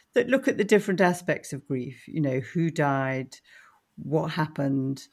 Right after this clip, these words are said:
pain is the agent of change, my pillars of strength, how to support yourself, uh, milestone days. So all the kind of different in-, things that you have to encounter, as well as thirty. So, and it's,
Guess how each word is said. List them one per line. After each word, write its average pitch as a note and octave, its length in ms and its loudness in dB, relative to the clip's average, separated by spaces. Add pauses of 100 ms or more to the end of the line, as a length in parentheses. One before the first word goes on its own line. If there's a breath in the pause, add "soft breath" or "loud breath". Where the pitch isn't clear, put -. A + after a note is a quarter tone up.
(760 loud breath)
pain E3 320 6
is D#3 140 4
the D3+ 120 0
agent C#3+ 360 -2
of C#3 100 -14
change, C3 840 -4
my D3 160 0
pillars D3 360 0
of C#3 80 -6
strength, C#3 420 -2
how D3 240 -4
to D3 160 -8
support - 400 -8
yourself, C3+ 640 -8 (600 loud breath)
uh, C#3 140 -6
milestone D3 760 4
days. C3 380 -2
So F#3 80 2
all A3+ 240 2
the G#3+ 80 4
kind G#3 240 2
of F3 80 0
different F3+ 460 2 (440)
in-, E3 320 -2
things E3+ 360 2
that - 100 -6
you D#3+ 140 0
have D#3 220 -2
to D3+ 120 -4
encounter, C#3+ 840 -4 (1000 soft breath)
as F#3 220 6
well F#3 260 4
as F#3 460 2 (140)
thirty. F#3+ 520 6
So, G3 140 4
and G3 240 4
it's, G3+ 380 -4